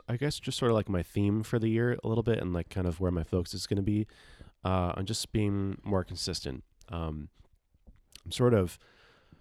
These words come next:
spread thin and have my hands in a lot of different cookie jars, uh,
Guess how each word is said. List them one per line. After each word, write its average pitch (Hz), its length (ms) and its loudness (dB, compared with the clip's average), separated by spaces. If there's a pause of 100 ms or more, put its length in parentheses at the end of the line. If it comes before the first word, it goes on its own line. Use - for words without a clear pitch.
(160)
spread - 380 0
thin 107 600 2
and 95 200 0
have 95 140 0
my 92 100 2
hands 95 300 2
in 95 80 0
a 90 60 0
lot 90 160 -2
of 85 60 -8
different 92 360 -2 (340)
cookie 98 240 -4
jars, 104 460 2 (360)
uh, 85 400 0